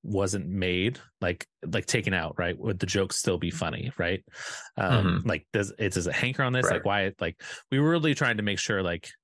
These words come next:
Speaker 1: if it's in there, it's in there, and it's in there for a reason, and people will, like, are laughing 'cause it's, it's like a com-,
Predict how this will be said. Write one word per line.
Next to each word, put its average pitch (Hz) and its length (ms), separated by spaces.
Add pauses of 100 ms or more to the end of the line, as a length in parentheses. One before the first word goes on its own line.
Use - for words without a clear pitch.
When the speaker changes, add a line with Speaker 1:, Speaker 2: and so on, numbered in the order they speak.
(480)
Speaker 1:
if 107 140
it's 117 140
in 151 180
there, 117 220
it's - 160
in 120 180
there, 104 380
and 101 120
it's 101 120
in 95 80
there 107 100
for 101 160
a 98 80
reason, 92 560 (640)
and 98 120
people 101 300
will, 90 220 (320)
like, 92 220
are 98 100
laughing 101 280
'cause 98 140
it's, - 320
it's 104 180
like 95 140
a 110 60
com-, 101 340